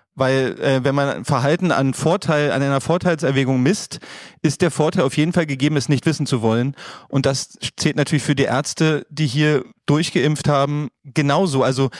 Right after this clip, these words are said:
ich bin ein Fan von Verständnis und ich würde verstehen, wenn ein Arzt, der durchgeimpft, Kinder geimpft hat, dass der offensichtlicherweise keinen Vorteil hat,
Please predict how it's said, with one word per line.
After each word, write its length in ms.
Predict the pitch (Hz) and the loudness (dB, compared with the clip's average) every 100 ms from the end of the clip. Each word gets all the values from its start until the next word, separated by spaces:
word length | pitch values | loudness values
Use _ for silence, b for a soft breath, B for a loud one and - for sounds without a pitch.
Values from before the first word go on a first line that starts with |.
| B B | B B
ich 60 | - | -2
bin 100 | 147 | 0
ein 120 | 143 | 0
Fan 200 | - 156 | 0 0
von 140 | 180 | -2
Verständnis 680 | 143 139 143 180 214 240 - B B 160 | -2 -2 0 0 0 -2 -8 B B -4
und 160 | 156 | -2
ich 140 | 151 127 | -2 -2
würde 180 | 165 202 | 0 0
verstehen, 680 | 180 - - 233 190 233 269 B B | -2 -2 0 2 2 0 -4 B B
wenn 220 | - 147 | -2 0
ein 160 | 156 160 | 2 0
Arzt, 500 | - 147 185 214 - | 2 0 0 -2 -2
der 360 | 170 160 131 - - | 2 2 2 -4 -8
durchgeimpft, 840 | 147 190 240 - - 208 208 180 | 0 2 0 -4 -2 0 -2 -4
Kinder 320 | - 214 233 196 | -2 0 2 2
geimpft 480 | 196 196 202 - | 0 0 -4 -4
hat, 300 | 165 208 - 131 B - | 0 0 -2 -16 B -2
dass 260 | 147 143 | -2 0
der 520 | - 147 185 220 240 220 b _ _ _ _ _ _ _ _ - | 0 2 2 0 -4 -8 b _ _ _ _ _ _ _ _ 0
offensichtlicherweise 880 | 202 - 240 226 214 196 165 180 160 | 0 0 -2 -2 0 0 2 0 0
keinen 220 | 170 180 | 0 -2
Vorteil 540 | - 196 - 131 110 - _ | 0 -2 0 -2 -2 -8 _
hat, 480 | - 135 226 - | -4 -2 -2 -12